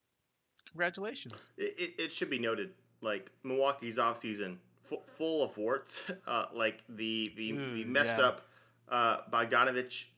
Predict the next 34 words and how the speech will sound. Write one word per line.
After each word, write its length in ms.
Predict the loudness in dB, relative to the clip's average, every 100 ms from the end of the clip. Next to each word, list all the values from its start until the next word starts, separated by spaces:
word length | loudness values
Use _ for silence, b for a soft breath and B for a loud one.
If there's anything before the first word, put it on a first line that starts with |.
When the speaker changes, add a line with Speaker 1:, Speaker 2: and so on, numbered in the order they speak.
| _ _
Speaker 2:
uh, 240 | 2 4 2 -2
trade, 720 | 0 2 4 4 2 -4 -6
because, 1000 | -8 -4 0 2 2 -2 -6 -8 -8 -12 -16 -8
let's 220 | -8 -6
be 180 | -4 2
honest, 460 | 4 4 -2 -6
it, 180 | -6 -4
I 60 | -4
mean, 240 | -4 -6 B B B _ -4
i-, 40 |
if, 340 | 0 0 0
if 160 | -2 -6
you 100 | -2
look 180 | 0 -2
at 140 | -6
the 380 | -6 -4 -4 -4
way 240 | -2 0
that 140 | 0 0
they 220 | -2 0
went 180 | -2 0
about 360 | -2 0 0 0
the 60 |
offseason 500 | 0 0 -4 -6 -6
and, 260 | -6 -8 -6
and 320 | -6 -6 -6
the 80 | -4
way 180 | -2 0
that 60 |
they 80 | -2
had 160 | -4 -4
to 60 |
restructure 600 | -2 -4 -2 -2 -2 -6
contracts 680 | -4 -2 0 0 0 0 -6
and, 140 | -10